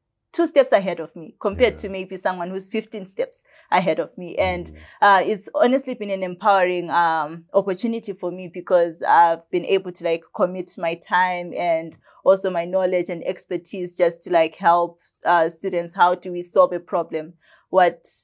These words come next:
Speaker 1: how do you know a problem is affecting a community? How do we get
Speaker 2: Mm.
Speaker 1: to the roots of it? And then how
Speaker 2: Mm.
Speaker 1: can we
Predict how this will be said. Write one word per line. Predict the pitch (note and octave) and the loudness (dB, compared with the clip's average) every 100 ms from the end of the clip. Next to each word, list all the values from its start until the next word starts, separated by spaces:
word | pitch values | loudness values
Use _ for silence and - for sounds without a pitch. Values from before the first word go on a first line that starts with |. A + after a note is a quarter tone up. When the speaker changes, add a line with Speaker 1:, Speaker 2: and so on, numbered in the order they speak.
| _ F#4 - F#3+ | _ -20 -14 0
Speaker 1:
how | G3+ D#4 | 4 4
do | D#4 G3 | 2 -8
you | |
know | F#3+ G3+ | -2 4
a | F#3+ | 4
problem | F#3 G#3 F3 F3 | 4 0 0 -2
is | E3+ E3+ | -6 -6
affecting | E3 - F3 - E3+ | -6 -4 -6 -8 -12
a | E3 | -8
community? | G3+ E3 F#3 G#3 F#3+ F3 | -6 -6 -8 -10 -6 -6
How | D#3+ F3 | 2 2
do | F3 F3+ | 2 -4
we | |
get | E3+ F3 | -4 -4
Speaker 2:
Mm. | E3+ | -4
Speaker 1:
to | |
the | - E3+ D3 | 0 2 2
roots | D#3+ G3 A#3 | 2 -2 0
of | G3+ F#3+ | -4 -4
it? | E3+ E3 | -6 -6
And | F3+ F3 | -8 -4
then | F3 | -4
how | - G3 | 4 4
Speaker 2:
Mm. | G3+ | 4
Speaker 1:
can | A3 F#3 | 0 -2
we | F#3 F#3 F3 | -6 -10 -10